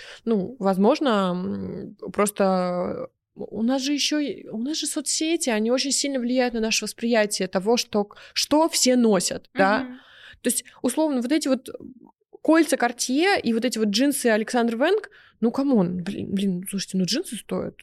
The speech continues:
Speaker 1: ну, семьдесят тысяч, ну, может быть, щас уже и дороже, да?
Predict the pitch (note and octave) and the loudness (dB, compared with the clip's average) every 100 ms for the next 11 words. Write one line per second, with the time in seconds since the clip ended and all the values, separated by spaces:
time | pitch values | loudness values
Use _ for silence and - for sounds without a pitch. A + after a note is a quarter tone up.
0 | - F3+ - C4+ D4 - - - - _ | -6 -4 -2 -4 -4 -10 -10 -10 -16 _
1 | - G3 F#3 A#3+ A#3 A#3 G#3+ G3+ G#3 G3 | -6 -2 0 0 -2 -2 -2 -4 0 0
2 | G3 F3 F3+ - _ _ _ _ _ - | 0 0 -4 -12 _ _ _ _ _ -20
3 | - F3+ F3 A#3+ | -8 -2 0 -2